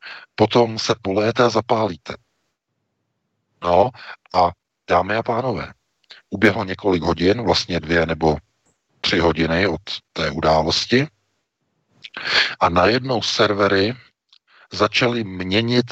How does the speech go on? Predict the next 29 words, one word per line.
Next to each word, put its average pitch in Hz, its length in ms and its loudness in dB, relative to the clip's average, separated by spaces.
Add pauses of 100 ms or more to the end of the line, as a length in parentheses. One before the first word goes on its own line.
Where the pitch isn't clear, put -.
(180)
narrativ, 104 720 -2 (280)
informaci. 98 640 -2 (540)
Najednou 117 800 2 (460)
už 143 140 0
policie 101 460 0
oznámila, 92 640 0
že 127 340 4
má 123 360 4
informace, 95 920 2 (400)
že 95 560 4 (220)
určitě 107 400 0
nešlo 95 260 0
o 101 80 2
politicky - 480 0
motivovaný 82 640 2
čin 131 440 -4 (320)
a 120 140 2
že 123 160 2
je 110 160 2
to 104 100 -6
zřejmě 98 320 -4
nějaký 87 280 -4
duševně 90 340 -6
nemocný 85 360 -4
člověk. - 320 -6 (140)
Ani 147 320 4
slovo 110 520 2
o 101 120 -2
tom, 82 400 2